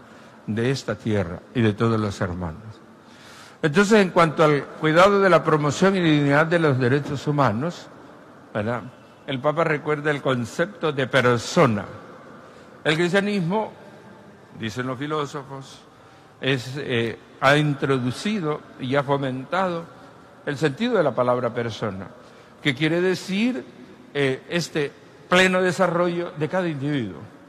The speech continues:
La persona, eh, significa es este, cada uno de nosotros como hijo de Dios, llamado a su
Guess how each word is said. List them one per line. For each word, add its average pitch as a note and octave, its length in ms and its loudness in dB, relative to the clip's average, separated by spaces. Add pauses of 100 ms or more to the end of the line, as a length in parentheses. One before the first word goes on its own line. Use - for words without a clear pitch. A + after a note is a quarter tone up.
(400)
La B2+ 160 -4
persona, D3+ 720 -4 (240)
eh, B2 280 -8
significa C3+ 960 -6
es A#2+ 400 -6 (500)
este, C3+ 500 -4 (960)
cada C#3 300 2
uno C#3+ 220 -2
de B2 120 -4
nosotros A#2 420 -8
como A#2 240 -8
hijo C#3 220 -6
de C#3 120 -8
Dios, B2+ 380 -12 (420)
llamado B2+ 600 0 (460)
a A#2+ 160 4
su A#2 280 -8